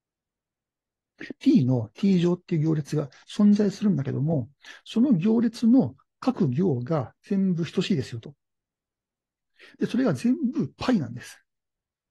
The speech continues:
これ見つかない方がいいな。全部これはパイなんです。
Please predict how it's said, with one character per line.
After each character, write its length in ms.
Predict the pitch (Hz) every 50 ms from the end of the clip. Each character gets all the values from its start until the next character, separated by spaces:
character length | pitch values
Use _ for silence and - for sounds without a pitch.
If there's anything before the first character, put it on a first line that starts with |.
| _ _ _ _ -
こ 60 | 160
れ 100 | 139 - -
見 100 | 147 131
つ 40 |
か 80 | - 151
な 60 | 127
い 20 | 117
方 40 |
が 60 | 120 117
い 40 |
い 20 | -
な。 60 | - _ _ _ _ _ _ _ _ - _ _ _
全 180 | - - 247 220
部 80 | 247 -
こ 80 | -
れ 60 | 208
は 60 | - -
パ 120 | - -
イ 80 | 233 175
な 80 | 143 123
ん 60 | 123
で 100 | 131 -
す。 180 | - - -